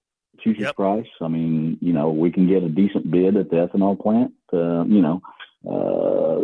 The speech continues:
Speaker 1: if we can get up there another dime, twelve cents, we can start clearing five bucks cash if you can hold it to January of
Speaker 2: Yeah.
Speaker 1: twenty-five. So I think that's something guys need to be aware of.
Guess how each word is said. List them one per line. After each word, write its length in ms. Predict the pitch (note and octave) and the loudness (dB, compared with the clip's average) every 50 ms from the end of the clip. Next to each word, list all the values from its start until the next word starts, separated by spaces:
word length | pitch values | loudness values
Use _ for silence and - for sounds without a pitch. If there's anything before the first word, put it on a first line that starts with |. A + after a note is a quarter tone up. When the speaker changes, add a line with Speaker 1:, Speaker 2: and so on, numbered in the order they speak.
| - | -2
Speaker 1:
if 60 | E2+ - | -2 0
we 60 | - F2 | 2 2
can 100 | E2+ E2 | 4 4
get 120 | F2+ F2+ | 4 2
up 120 | F#2 F#2 | 2 2
there 120 | - F#2+ F#2 | 2 2 2
another 280 | F#2 F#2 F#2 F2+ F2+ | 4 4 4 4 2
dime, 340 | E2 F2 F2 F#2 F#2+ G2+ G#2 G2 | 2 2 2 2 2 2 2 2
twelve 240 | - F#2 F2+ F2 - | 0 -2 -2 -2 -2
cents, 240 | - F2+ F2+ G2+ - | -2 -2 -2 -2 -2
we 80 | - E2+ | -4 -4
can 100 | E2 D#2+ | -4 -4
start 240 | - - F2 E2+ E2+ | -4 -2 -4 -4 -4
clearing 340 | - - F2 E2+ F2 F2 E2 - | -4 -6 -4 -4 -2 -4 -4 -4
five 220 | F2 F2 E2+ E2 | -6 -6 -4 -4
bucks 200 | E2 F2 E2+ - - - | -4 -6 -6 -8 -10 -10
cash 280 | - D2+ D2+ E2 G2 G2 - - | -6 -6 -4 -4 -6 -8 -10 -14
if 80 | D2+ | -16
you 60 | D#2 D2+ | -16 -14
can 80 | D#2 D2+ | -10 -8
hold 160 | D#2+ D#2+ E2+ D#2+ | -6 -4 -4 -4
it 100 | - - | -6 -8
to 60 | D#2 D2+ | -14 -12
January 560 | D#2+ D#2+ D#2+ E2 D#2+ D#2 D#2+ E2+ F2+ G2 - _ _ _ _ _ _ _ _ _ - | -10 -8 -6 -6 -6 -6 -8 -8 -8 -10 -12 _ _ _ _ _ _ _ _ _ -14
of 100 | - - - | -14 -10 -6
Speaker 2:
Yeah. 40 | |
Speaker 1:
twenty-five. 600 | - F2 E2 E2 D2+ - D2+ C#2 D#3 F2+ G2 G2+ - | -4 -4 -2 -4 -4 -4 -4 -4 -4 -4 -4 -6 -6
So 100 | - D2+ | -6 -6
I 40 | D2 | -6
think 140 | D2+ D#2+ D2 | -6 -6 -6
that's 180 | C#2+ C#2 - - | -6 -6 -6 -6
something 280 | - E2 D2+ - D2+ | -8 -8 -6 -6 -6
guys 260 | D2 C#2+ C#2+ D#2+ D#2 C#2+ - | -4 -4 -2 -4 -4 -4 -4
need 140 | D#2 D#2 D#2+ | -4 -4 -4
to 60 | F2 | -2
be 120 | D#2+ D#2+ | -2 0
aware 340 | D2 C#2+ D2+ F2 G#2 G2+ C2 | 0 0 0 0 0 0 0
of. 200 | A#1+ C2 - - | -2 -4 -6 -8